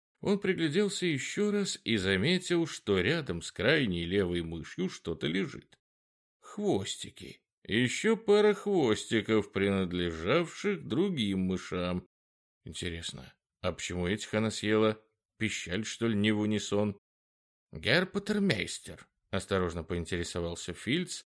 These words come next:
и надо же ему было выйти на крыльцо именно сейчас. «Хм, вы хорошо выспались? Может, э, ещё отдохнёте?» Услышал, точно всё услышал.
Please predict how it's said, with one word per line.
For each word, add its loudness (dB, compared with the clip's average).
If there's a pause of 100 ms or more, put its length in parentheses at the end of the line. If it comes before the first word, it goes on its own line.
(360)
и 0
надо 0
же -2
ему -2
было -2
выйти -6
на 0
крыльцо 0
именно 2
сейчас. -10 (680)
«Хм, -6 (180)
вы 2
хорошо 0
выспались? -6 (360)
Может, 0
э, -2 (260)
ещё 0
отдохнёте?» -8 (600)
Услышал, -2 (140)
точно 0
всё -4
услышал. -4